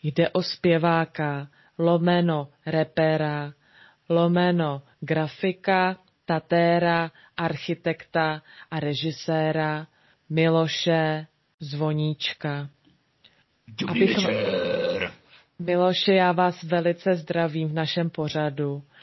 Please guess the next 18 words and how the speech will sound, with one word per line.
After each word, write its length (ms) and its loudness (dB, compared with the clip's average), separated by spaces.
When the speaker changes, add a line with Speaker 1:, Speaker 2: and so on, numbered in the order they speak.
Speaker 1:
Jste 240 0
tu 140 0
Speaker 2:
Já 60 6
vás 200 2
taky 240 -4
zdravím, 380 -2
Žaneto. 760 -2
Speaker 1:
Jste 240 -2
tu 160 0
opravdu 420 2
velice 380 2
vzácným 540 0
hostem 520 -2
a 80 -2
já 180 2
se 180 -4
červenám, 640 0
jenom, 420 0